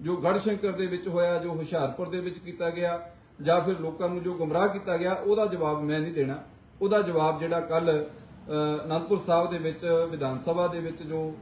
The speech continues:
ਮਾਨਯੋਗ ਮੁੱਖ ਮੰਤਰੀ ਸਾਹਿਬ ਨੇ ਇਤਿਹਾਸਕ ਫੈਸਲਾ ਜਿਹੜਾ ਲਿਆ, ਜਿਹੜਾ ਕਿ ਅੱਜ ਤੱਕ ਦੀਆਂ, ਅਹ, ਪਿਛਲੀਆਂ ਸਰਕਾਰਾਂ ਕੰਮ ਨਹੀਂ ਕਰ ਸਕੀਆਂ, ਕਿਉਂਕਿ ਅਨੰਦਪੁਰ ਸਾਹਿਬ ਦੇ ਮਤੇ ਦੀ ਵੀ ਮੇਨ ਮੰਗ ਜਿਹੜੀ ਸੀ ਕਿ ਸਾਡੇ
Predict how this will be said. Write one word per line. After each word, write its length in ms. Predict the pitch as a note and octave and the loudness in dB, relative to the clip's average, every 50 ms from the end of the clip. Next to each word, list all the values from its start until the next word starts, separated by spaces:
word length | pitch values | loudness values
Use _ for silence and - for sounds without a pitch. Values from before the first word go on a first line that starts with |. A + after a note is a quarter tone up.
| - - | -14 -10
ਮਾਨਯੋਗ 440 | - D3 D3 D3+ D#3+ E3 E3+ E3 D#3 | -4 -2 -2 -2 -2 -2 -4 -4 -2
ਮੁੱਖ 220 | D#3+ E3+ E3+ - | -4 -4 -2 -2
ਮੰਤਰੀ 280 | F#3+ F3+ E3 E3+ F3 D#3 | -4 -4 -2 -4 -6 -8
ਸਾਹਿਬ 280 | - E3 D#3+ E3+ E3+ | -4 0 0 2 2
ਨੇ 120 | F3 D3+ D3 C3+ - - - - - - - - - - | 2 -2 -4 -4 -6 -12 -18 -20 -20 -20 -20 -14 -2 -2
ਇਤਿਹਾਸਕ 600 | G3 G3 G#3 F#3 E3 F3 F#3 F#3 B3+ C4 A#3 G3+ | 0 2 2 2 2 2 2 4 4 4 4 4
ਫੈਸਲਾ 420 | - G3+ E3+ E3 E3 E3 D#3+ D3+ | 2 2 2 2 2 0 0 0
ਜਿਹੜਾ 200 | D3+ D3+ D#3 D#3+ | 0 2 0 0
ਲਿਆ, 460 | D3 C3+ C#3 D3 D#3+ F3 F#3 - - - - - - - - D3 | 0 2 2 2 2 2 0 -2 -8 -14 -18 -20 -20 -18 -10 -4
ਜਿਹੜਾ 280 | D3+ F3+ F#3 G3 G3 | 0 2 4 4 4
ਕਿ 240 | F#3+ F#3+ F#3+ F#3 - - - - E3 | 4 2 0 -2 -2 -2 -4 2 2
ਅੱਜ 80 | F3 E3+ - - - | 2 2 2 -2 -2
ਤੱਕ 200 | E3+ D#3+ E3+ G3 | -2 -2 -2 -4
ਦੀਆਂ, 400 | E3 E3+ F3 F3+ F3 F3 F3 F3 | -6 -4 -2 -2 0 -2 -2 -4
ਅਹ, 420 | - - - - - - - - C#3 - - | -8 -12 -18 -20 -20 -16 -12 -12 -10 2 4
ਪਿਛਲੀਆਂ 340 | G#3+ G#3+ A#3+ B3 B3+ B3 A3+ | 4 4 4 2 2 2 2
ਸਰਕਾਰਾਂ 520 | - G3+ E3 - E3 D#3 D3+ D3 C#3 B2 - - - - - | 2 0 -2 0 0 2 2 2 2 0 -4 -8 -14 -14 -2
ਕੰਮ 180 | - F#3+ G3 G3+ | 0 2 2 6
ਨਹੀਂ 180 | G#3+ B3 B3 - | 6 6 6 4
ਕਰ 140 | G3+ E3 | 2 0
ਸਕੀਆਂ, 380 | C#3+ - C#3+ - - C3 A#2+ A#2 - - - - - - - - - - | 0 -2 -4 -6 -4 -6 -6 -6 -6 -10 -16 -18 -18 -18 -20 -16 -4 -2
ਕਿਉਂਕਿ 500 | F3+ F#3 F#3 G#3+ G#3 G#3 G#3+ G3 - E3+ | -2 0 6 8 10 10 10 8 4 0
ਅਨੰਦਪੁਰ 320 | F3 F3 F#3 - A3 G3 | 0 0 2 2 0 0
ਸਾਹਿਬ 300 | F#3+ - F#3+ F#3+ F3+ F3+ | 2 2 2 2 4 4
ਦੇ 100 | G3 F#3 | 2 2
ਮਤੇ 280 | E3 D#3+ D#3+ F3 F#3+ F#3 | 2 0 2 4 2 2
ਦੀ 120 | G3 G#3 | 2 0
ਵੀ 140 | F#3 G3 F#3 | -2 0 -2
ਮੇਨ 280 | F3 E3+ E3+ F3+ F3 | 0 2 2 2 2
ਮੰਗ 200 | F3 E3+ E3+ E3 | 2 0 0 0
ਜਿਹੜੀ 260 | E3+ E3 E3+ F3 F#3 E3 | -2 -2 -2 -2 -2 -4
ਸੀ 260 | D3 D#3+ D#3 D3+ D3 - - - - - - - - | -4 -4 -6 -6 -6 -8 -14 -18 -20 -18 -14 -2 -2
ਕਿ 100 | F#3 F3 | -2 0
ਸਾਡੇ 500 | - F3 D3+ D3+ E3+ F3+ F3+ F3+ F3+ | 2 2 2 2 2 2 2 0 0